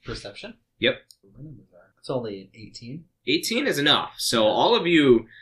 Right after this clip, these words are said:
Speaker 2: uh, hear as Milos calls out to, uh, Asher to come help.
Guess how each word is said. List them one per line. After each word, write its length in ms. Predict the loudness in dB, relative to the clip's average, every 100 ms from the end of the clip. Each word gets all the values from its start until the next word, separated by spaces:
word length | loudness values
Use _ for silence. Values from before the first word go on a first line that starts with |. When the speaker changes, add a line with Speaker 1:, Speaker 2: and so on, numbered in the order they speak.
| -20 -6
Speaker 2:
uh, 300 | 0 2 2
hear 880 | -2 -8 -10 -2 2 4 4 2 -4 -4
as 160 | -2
Milos 380 | 2 2 2 0
calls 520 | -2 0 0 2 0
out 380 | -2 -2 -2 -6 -8
to, 500 | -6 -6 -6 -6 -8 -8
uh, 220 | -8 -4
Asher 340 | 0 0 -2 -10
to 60 | -12
come 220 | -14 -12
help. 320 | -10 -8 -10